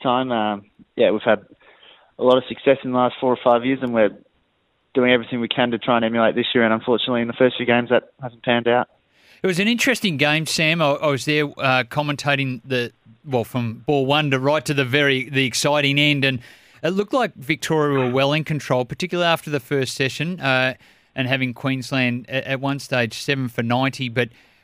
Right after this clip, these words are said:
Speaker 2: Queensland just never s-, said die. They, they kept on fighting, even though they had a bit of a deficit in that first innings, and as Victoria pressed on to, towards three hundred, um, th-, they, they never, ever stopped. So y-, you've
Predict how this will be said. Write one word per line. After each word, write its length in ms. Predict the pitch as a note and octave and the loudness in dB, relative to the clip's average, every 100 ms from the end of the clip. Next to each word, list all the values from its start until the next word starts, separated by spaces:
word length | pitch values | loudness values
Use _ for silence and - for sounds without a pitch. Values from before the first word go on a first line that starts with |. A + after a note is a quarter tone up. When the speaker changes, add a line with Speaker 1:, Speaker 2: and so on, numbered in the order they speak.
| _ | _
Speaker 2:
Queensland 480 | - G#3 A3+ F3+ C#3 | -4 -2 0 -2 0
just 200 | C3 - | -2 -2
never 220 | C3 B2+ | -2 0
s-, 120 | A2+ - - | -2 -8 -14
said 320 | - C3+ A2+ | -4 -4 0
die. 240 | B2 D3+ | 0 2
They, 160 | A2+ A#2 | 2 0
they 240 | B2+ C3+ | 0 -2
kept 260 | B2 F3+ F3 | -2 -4 -2
on 140 | D#3+ | -4
fighting, 420 | A#2+ D3 D3 C3 C#3 | -2 0 2 2 0
even 240 | D#3+ D3+ | 0 0
though 160 | D3 C3+ | 0 0
they 120 | B2+ | 0
had 180 | C3 C3 | 0 0
a 20 | |
bit 140 | C3+ | -2
of 80 | B2+ | -2
a 40 | |
deficit 440 | A2+ C3 - - C3+ | -2 -4 -4 -6 -4
in 100 | B2+ | -2
that 160 | B2 | -4
first 340 | - C3 A#2+ - | -2 -4 -2 -2
innings, 300 | C3 C#3+ B2+ | -2 -2 -2
and 180 | A2 - - _ _ - | -4 -4 -18 _ _ -4
as 260 | A#2+ - | -4 -4
Victoria 520 | B2 B2 - C3+ C3 | -12 -12 -2 0 0
pressed 380 | A#2 - C3+ - | -2 -2 -4 -2
on 280 | C3 B2 A#2+ - | -2 -2 -6 -4
to, 240 | A#2+ A#2 - - | -2 -2 -6 -8
towards 400 | B2+ B2 C3+ - | -2 0 -2 -2
three 280 | - C3 A2+ | -2 -2 -2
hundred, 420 | C#3+ D3+ A#2 C3+ - _ _ _ | -2 0 0 -2 -10 _ _ _
um, 420 | C3+ C#3 C#3 C#3 - | -2 2 0 -2 -10
th-, 140 | D3 D#3 | -10 -4
they, 180 | C#3+ | -4
they 240 | - C#3+ C3 | -2 -2 -2
never, 340 | C#3 D#3 E3+ | -2 -2 -2
ever 260 | D#3 C#3+ A#2+ | 0 0 0
stopped. 420 | - C#3 C3 - | -2 -2 -2 -4
So 320 | - C3+ C3 C#3+ | 0 2 0 -2
y-, 120 | D#3 | -12
you've 240 | - C#3+ | -6 -4